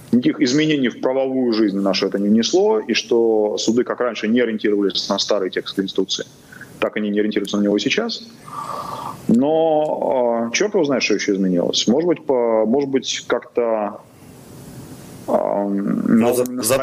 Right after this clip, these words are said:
Speaker 1: настроения,
Speaker 2: вирус,
Speaker 1: настроения,
Speaker 2: вирус
Speaker 1: да.
Speaker 2: отступил перед Конституцией. Это, наверное,
Speaker 1: Да, может
Speaker 2: единственное
Speaker 1: быть, на,
Speaker 2: достижение.
Speaker 1: на, на уровне настроения начальства, как, когда, когда каждый маленький бюрократ хочет понимать, чё хочет,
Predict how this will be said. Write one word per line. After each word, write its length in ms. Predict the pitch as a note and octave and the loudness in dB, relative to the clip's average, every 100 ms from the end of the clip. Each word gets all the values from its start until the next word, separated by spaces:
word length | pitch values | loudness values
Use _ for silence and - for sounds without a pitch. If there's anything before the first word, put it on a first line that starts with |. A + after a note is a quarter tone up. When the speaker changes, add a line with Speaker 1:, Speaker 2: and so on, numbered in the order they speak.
| G3 | 2
Speaker 1:
настроения, 140 | F#3 | 4
Speaker 2:
вирус, 200 | G#3+ F#3 | 4 4
Speaker 1:
настроения, 320 | - - D3+ | 2 0 2
Speaker 2:
вирус 160 | F#3+ B2+ | 2 2
Speaker 1:
да. 60 | C3 | 0
Speaker 2:
отступил 420 | A2 C#3+ C#3+ B2 | -2 -2 -2 -2
перед 240 | A#2+ G#2+ | -2 -2
Конституцией. 880 | - A2 - B2+ A#2 - F2+ E2 F2 | -2 -2 -2 -2 -2 0 0 2 2
Это, 180 | F2+ G#2+ | 0 0
наверное, 320 | G#2+ A2 G#2 | 0 0 0
Speaker 1:
Да, 80 | D3+ | 0
может 80 | C3 | 0
Speaker 2:
единственное 300 | F3+ F3+ G#3 | 0 0 0
Speaker 1:
быть, 180 | G3 E3 | 0 -2
на, 60 | |
Speaker 2:
достижение. 340 | E3+ F#3+ E3 D#3+ | -2 0 -2 -2
Speaker 1:
на, 60 | |
на 100 | D3+ | -2
уровне 220 | F#3 F3+ D#3+ | 0 -2 -2
настроения 500 | D#3 D#3+ E3 D#3 C#3+ | -2 -2 -2 -2 -4
начальства, 480 | C#3 G3 A3+ - | -2 -2 -2 -2
как, 300 | C#3 B2 C3+ A#2+ | -2 -2 -4 -4
когда, 260 | A#2 B2+ | -2 -2
когда 340 | A#2+ B2+ B2+ B2 | -2 0 0 0
каждый 320 | C3 A#2 A#2+ | -2 0 0
маленький 340 | B2+ A#2+ A2 | 0 -2 -2
бюрократ 360 | A2 A2+ A#2+ A2 | 0 0 0 0
хочет 260 | A2+ - - | -2 -2 -4
понимать, 340 | A#2 A#2 A2 | -2 0 -2
чё 160 | - G#2+ | -2 -2
хочет, 220 | G#2 | -2